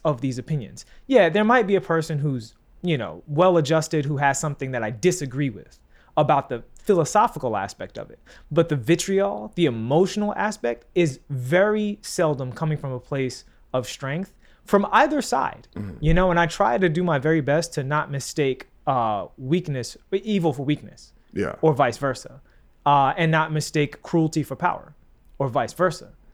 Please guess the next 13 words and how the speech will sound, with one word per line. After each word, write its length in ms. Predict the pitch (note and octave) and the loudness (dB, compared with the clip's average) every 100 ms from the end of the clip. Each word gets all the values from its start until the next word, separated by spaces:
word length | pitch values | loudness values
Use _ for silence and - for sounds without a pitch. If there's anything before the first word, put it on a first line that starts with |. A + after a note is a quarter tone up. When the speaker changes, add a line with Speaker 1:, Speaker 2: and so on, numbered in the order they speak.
| _ _ _ | _ _ _
Speaker 1:
Um, 440 | C#3 C3 A#2 A2+ - | 2 2 0 -4 -2
one 180 | D#3+ F#3 | 2 4
of 40 | |
the 60 | F#3 | 2
most 140 | F#3 | 0
important 320 | F3 G#3+ F3+ | -2 -2 -2
things 200 | F3+ E3 | -2 -4
I 200 | - D#3+ | 2 4
realized 580 | G3 D3 B2+ A2 G2+ A2+ | 4 2 0 -2 -6 -8
was 540 | C3 B2+ A#2 A2 - - _ _ _ _ _ _ _ _ _ _ _ - | -4 -2 -2 -6 -12 -20 _ _ _ _ _ _ _ _ _ _ _ 0
it's 260 | F3+ F3+ | 2 2
not 300 | F3 G#3 G#3+ | 4 4 2
how, 380 | E3+ E3+ D#3 D#3 | 2 4 2 0